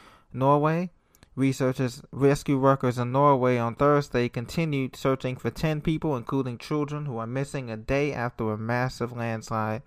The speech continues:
struck a residential area near Helsinki,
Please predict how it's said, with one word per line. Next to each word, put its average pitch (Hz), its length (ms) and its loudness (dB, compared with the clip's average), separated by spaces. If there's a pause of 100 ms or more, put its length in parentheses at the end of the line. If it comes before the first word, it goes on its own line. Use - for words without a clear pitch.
(420)
struck - 340 2
a 135 80 2
residential 135 640 0
area 110 460 0
near 123 360 -2
Helsinki, 120 680 -4